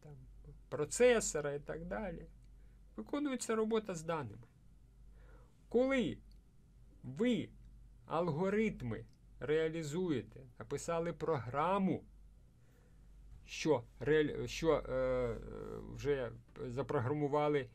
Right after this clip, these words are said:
як-, якесь завдання, вирішуєте задачу, то ті дані з комп'ютерної пам'яті, виконується їх обробка в програмі для отримання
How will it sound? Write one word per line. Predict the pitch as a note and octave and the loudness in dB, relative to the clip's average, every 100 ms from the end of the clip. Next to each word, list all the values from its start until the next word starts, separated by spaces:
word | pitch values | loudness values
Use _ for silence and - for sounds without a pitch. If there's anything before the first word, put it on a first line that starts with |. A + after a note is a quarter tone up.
| - - | -18 -10
як-, | B2+ B2+ - | -6 -6 -4
якесь | C#3 C3 D#3+ D3 | -4 0 0 2
завдання, | B2 D3 B2 C3+ A#2+ C3 F#3+ | 4 2 2 0 0 2 2
вирішуєте | C3 A#2 C3 - D3 B2+ C#3 | 2 0 -2 -2 -2 -4 -4
задачу, | A#2 A2 G2+ A#2+ F3+ F3+ - - - - - - - - - | -2 -2 -2 0 0 0 -4 -12 -20 -20 -20 -20 -20 -20 -6
то | A#3 | -4
ті | A#3 C#4+ | 0 0
дані | A3 C#3+ A3+ A3 G#3+ F#3+ F3+ E3+ D3+ - - - - - - | 2 6 6 6 4 2 -2 -6 -8 -16 -20 -20 -20 -20 -20
з | - | -4
комп'ютерної | D3 C#3+ D#3 E3 D3+ C3 A#2+ | -4 -2 -4 -6 -6 -6 -6
пам'яті, | A2+ A#2 C3 C#3 A#2 A#2 - - - - - - - - - - - - | -6 -6 -4 -4 -8 -14 -18 -20 -20 -20 -20 -20 -20 -20 -20 -20 -20 -14
виконується | D3 F3+ A3+ A3 G#3 G#3 G3 | -8 0 2 4 2 0 -2
їх | G3 F#3+ - - | -2 -4 -8 -4
обробка | E3 E3 E3 E3 G3+ G3 - D#3 | -2 2 2 4 4 2 2 0
в | |
програмі | - D#3+ D3+ F#2 B2 D#3+ G#3 F#3+ C3 F#2 - - - - - | 0 2 2 2 0 2 4 2 0 -4 -12 -20 -20 -20 -10
для | B2 A2+ | -4 -4
отримання | G#2+ - - F#3 G#3 F#3+ F3+ D#3+ | -4 -6 -4 0 0 0 -2 -4